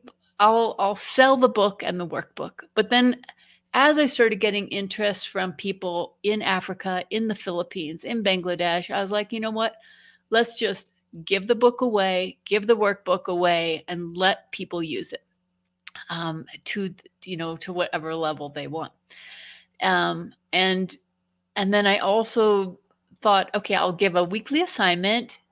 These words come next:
and see how that goes." <laughs> But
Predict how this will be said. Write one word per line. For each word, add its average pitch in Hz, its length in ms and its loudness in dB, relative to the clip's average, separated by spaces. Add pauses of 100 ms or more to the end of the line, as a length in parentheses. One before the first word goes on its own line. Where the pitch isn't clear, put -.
and 185 720 2 (560)
see 226 220 0
how 180 180 0
that 165 240 0
goes." - 340 -8 (420)
<laughs> 359 260 -4 (180)
But - 180 -2